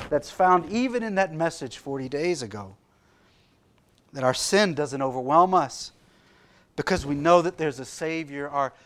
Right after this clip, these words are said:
limitations don't diminish us because it shows us that there's a God. The Easter story, it begins, it begins at a tomb.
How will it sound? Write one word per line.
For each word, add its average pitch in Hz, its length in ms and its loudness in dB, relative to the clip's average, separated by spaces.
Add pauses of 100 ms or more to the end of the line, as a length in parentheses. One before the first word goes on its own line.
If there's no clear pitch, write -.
(100)
limitations 156 880 -2
don't 143 380 -2
diminish 170 460 0
us 180 180 -2
because 151 320 -10
it 135 120 -14
shows 160 300 -10
us 127 140 -16
that - 140 -20
there's 98 200 -12
a 95 40 -18
God. 101 340 -14 (2250)
The 160 80 -2
Easter 180 340 0
story, 165 600 -2
it 147 120 -8
begins, 160 680 -6 (840)
it 139 100 -16
begins 160 440 0
at 131 160 2
a 127 60 -6
tomb. 139 580 -8